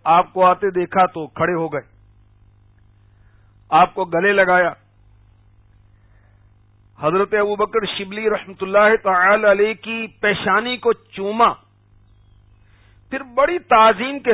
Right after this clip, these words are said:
ساتھ اپنے پاس بٹھا لیا۔ جو لوگ حاضر تھے عرض کیا، "سیدی، آپ تو انہیں دیوانہ کہتے تھے، بغداد والے تو انہیں دیوانہ کہتے ہیں، اور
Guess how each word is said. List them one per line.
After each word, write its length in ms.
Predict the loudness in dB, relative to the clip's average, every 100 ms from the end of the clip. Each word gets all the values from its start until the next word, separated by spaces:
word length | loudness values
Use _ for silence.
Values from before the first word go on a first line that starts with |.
| 0
ساتھ 380 | 4 6 6 2
اپنے 280 | -2 -4 -8
پاس 360 | 0 2 4 2
بٹھا 280 | -6 -8 -8
لیا۔ 220 | -10 -16 -20 _ _ _ _ _ _ _ _ _ _
جو 140 | -8 -4
لوگ 240 | -2 -4
حاضر 420 | -2 -2 0 -4
تھے 240 | -6 -4 -4
عرض 160 | -4
کیا، 200 | -8 -4 -4 -4
"سیدی، 380 | -12 -10 -12 -14 _ _ _ _ _ _ _ _ _ _ _ _ _ _ _ _ _ _ _ _
آپ 300 | 4 4 4 0 _ _ _ _ _ _ -12
تو 60 |
انہیں 220 | -8 -8 -6
دیوانہ 380 | 0 2 2 2
کہتے 300 | 2 2 0
تھے، 120 | -4 -6 -8 _ _ _ _ _ _ _ _ _ _ _ -2
بغداد 500 | -2 2 4 6 4
والے 320 | 4 4 2
تو 100 | -2
انہیں 200 | -8 -8
دیوانہ 360 | -6 0 0 2 2
کہتے 260 | 2 2 -2
ہیں، 120 | -8 -16 _ _ _ _ _ _ _ _ _ _ _ _ _ _ _ _ _ _
اور 140 | -10